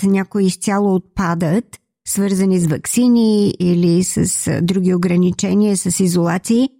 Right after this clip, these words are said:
Има ли, а, някаква промяна в визовите политики, свързани с covid специално?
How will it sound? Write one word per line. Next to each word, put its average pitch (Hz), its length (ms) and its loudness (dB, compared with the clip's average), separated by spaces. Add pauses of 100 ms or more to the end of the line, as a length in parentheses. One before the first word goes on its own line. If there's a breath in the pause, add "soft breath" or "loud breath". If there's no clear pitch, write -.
(120)
Има 262 240 4
ли, 311 440 2
а, 262 80 -2
някаква 226 960 0 (260)
промяна 214 540 2
в 190 200 0 (280)
визовите 233 640 2
политики, 208 540 -2
свързани 208 560 2
с 190 180 -2
covid - 580 -4
специално? - 540 -2